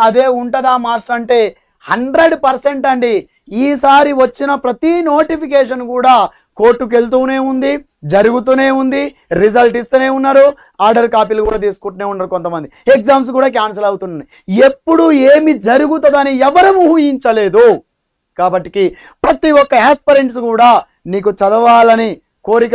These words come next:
ఉంది కాబట్టి నీ వంతుగా నువ్వు ఒక పోస్ట్ ఉన్నా, పదిహేను పోస్ట్ ఉన్నా మన దరిద్రానికో మన శనికో అనుకోవాలి. ఖచ్చితంగా నీ ప్రిపరేషన్ అనేది కొనసాగించు. నోటిఫికేషన్ వచ్చినాకనే కొనసాగిస్తామని కాదు.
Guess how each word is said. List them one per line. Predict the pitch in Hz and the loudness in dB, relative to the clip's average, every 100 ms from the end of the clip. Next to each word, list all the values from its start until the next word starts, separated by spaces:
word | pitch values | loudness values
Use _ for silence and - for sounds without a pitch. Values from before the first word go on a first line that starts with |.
| 220 | -2
ఉంది | 220 233 233 | -2 2 2
కాబట్టి | 233 214 262 269 285 _ - 160 | 2 -2 -6 -6 -8 _ -12 -2
నీ | 240 330 | 2 4
వంతుగా | 294 262 240 233 220 170 - _ 160 | 2 0 0 2 2 2 -6 _ -10
నువ్వు | 180 180 165 147 _ - 165 | -4 0 0 -4 _ -4 -4
ఒక | - 220 226 | -2 -2 0
పోస్ట్ | 226 214 214 | -2 -2 -6
ఉన్నా, | 202 202 196 | -2 0 0
పదిహేను | 175 208 220 190 | -2 -2 -4 -6
పోస్ట్ | 202 185 190 | -8 -8 -8
ఉన్నా | 190 185 170 | -4 -4 -4
మన | 165 151 | -6 -4
దరిద్రానికో | 165 214 190 214 208 190 190 185 | -2 -2 0 -2 -4 -4 -4 -2
మన | 175 165 | -8 -10
శనికో | 185 202 208 208 185 | -10 -8 -4 -4 -4
అనుకోవాలి. | 180 180 175 175 165 - _ - | -4 -2 -2 -2 -6 -12 _ -8
ఖచ్చితంగా | 180 - 226 220 208 202 156 - _ 160 | -8 -8 -10 -8 -2 0 -2 -6 _ -8
నీ | 165 160 | -8 -6
ప్రిపరేషన్ | 156 190 196 190 165 | -4 -2 -2 -4 -10
అనేది | 160 160 160 156 | -8 -10 -10 -10
కొనసాగించు. | 165 175 165 151 131 - 110 _ _ _ _ _ _ | -8 -6 -6 -6 -14 -16 -20 _ _ _ _ _ _
నోటిఫికేషన్ | 202 262 277 262 240 262 254 254 | 0 0 0 -4 2 2 4 -2
వచ్చినాకనే | 240 247 269 254 262 262 254 _ _ | -4 -4 -6 -4 -2 -4 -6 _ _
కొనసాగిస్తామని | 233 254 254 254 247 254 247 | -4 0 2 2 0 -4 -2
కాదు. | 247 | -2